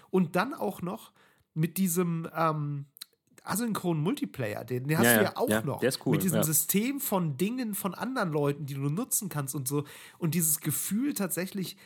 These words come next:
Speaker 1: Teil von so einem Netzwerk von Booten zu sein, die alle sich auch Zeichen hinterlassen und irgendwie, ne, miteinander
Speaker 2: Mhm.
Speaker 1: interagieren. So ein bisschen wie in so Souls-Spielen, wo du auch so das Gefühl hast,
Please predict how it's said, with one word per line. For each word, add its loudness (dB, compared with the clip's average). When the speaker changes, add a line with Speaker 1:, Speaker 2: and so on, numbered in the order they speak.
Speaker 1:
Teil 0
von -2
so 0
einem -2
Netzwerk -2
von -2
Booten -4
zu -2
sein, -2
die -6
alle 0
sich -4
auch -8
Zeichen 0
hinterlassen -4
und -8
irgendwie, -4
ne, 0
miteinander 0
Speaker 2:
Mhm. -4
Speaker 1:
interagieren. -4
So 0
ein -6
bisschen 0
wie -4
in -6
so 0
Souls-Spielen, -2
wo -4
du -8
auch -6
so -4
das -4
Gefühl -4
hast, -2